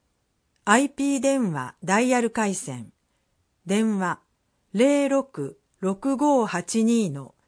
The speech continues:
七一一九。病院に行くか救急車を呼ぶか迷ったときは相談を。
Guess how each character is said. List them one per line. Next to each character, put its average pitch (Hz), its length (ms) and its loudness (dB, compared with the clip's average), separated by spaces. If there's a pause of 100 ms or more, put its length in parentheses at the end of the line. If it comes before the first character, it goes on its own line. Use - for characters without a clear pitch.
(180)
七 214 340 2
一 269 420 -4
一 - 260 -8
九。 175 420 -6 (1700)
病 269 320 4
院 285 200 0
に 277 160 0
行 262 100 -4
く - 160 -20
か 156 320 -4
救 285 240 2
急 302 260 0
車 196 280 -2
を 170 100 -2
呼 180 160 0
ぶ 262 140 -2
か 170 260 -2
迷 185 260 2
っ 277 40 -6
た - 180 -2
と 175 140 -6
き 254 160 -4
は 180 120 0
相 190 300 -4
談 165 280 -4
を。 147 160 -12